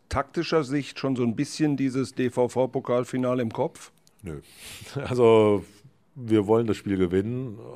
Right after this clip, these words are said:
Speaker 2: Äh, es gibt nichts zu verstecken. Das ist jetzt nicht so wie beim Fußball, wo man auch so ein bisschen ein paar Geheimnisse hat. Wir spielen jetzt, ich weiß nicht wie oft schon, äh, mit der ähnlichen Mannschaft gegeneinander. Da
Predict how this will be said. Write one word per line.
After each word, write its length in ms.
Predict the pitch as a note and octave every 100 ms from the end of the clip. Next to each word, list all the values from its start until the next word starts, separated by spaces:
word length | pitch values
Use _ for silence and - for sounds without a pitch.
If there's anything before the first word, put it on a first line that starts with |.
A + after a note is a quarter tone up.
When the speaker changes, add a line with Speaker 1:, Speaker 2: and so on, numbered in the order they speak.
| - A2+
Speaker 2:
Äh, 540 | G2 G2+ A#2 - -
es 120 | -
gibt 200 | G#2+ -
nichts 180 | A2 -
zu 100 | G#2+
verstecken. 500 | F#2+ F2+ G#2 F#2+ F#2
Das 80 | E2
ist 80 | G2
jetzt 180 | F2+
nicht 140 | F#2+ F2+
so 140 | F#2+
wie 80 | F2+
beim 180 | F2 E2
Fußball, 400 | - F#2 G2 E2+
wo 100 | E2+
man 160 | F2
auch 100 | F2
so 100 | -
ein 60 | F2+
bisschen 640 | F2+ - F2+ F2 E2+ F2 - - - G#2
ein 100 | F2
paar 200 | F#2 F2
Geheimnisse 640 | F#2 F2 F#2 G2 F#2+ G2
hat. 280 | F2+ F#2 - - - F2 - - _
Wir 260 | D3 G#2+ F#2+
spielen 400 | - G2+ G2+ G2
jetzt, 300 | F#2+ F#2+ G2
ich 100 | -
weiß 220 | F2+ F#2
nicht 160 | F2+
wie 60 | F#2
oft 200 | F#2 F#2
schon, 320 | G#2+ F#2+ G2
äh, 260 | G2 G2 G2
mit 180 | F#2+ F#2+
der 120 | G#2
ähnlichen 360 | F2 G2+ F#2 F#2
Mannschaft 400 | F#2+ F#2 F#2 -
gegeneinander. 680 | F#2+ F#2+ F#2+ F#2 F#2+ F2+ - - - - - - _
Da 400 | E2+ E2 F2 F2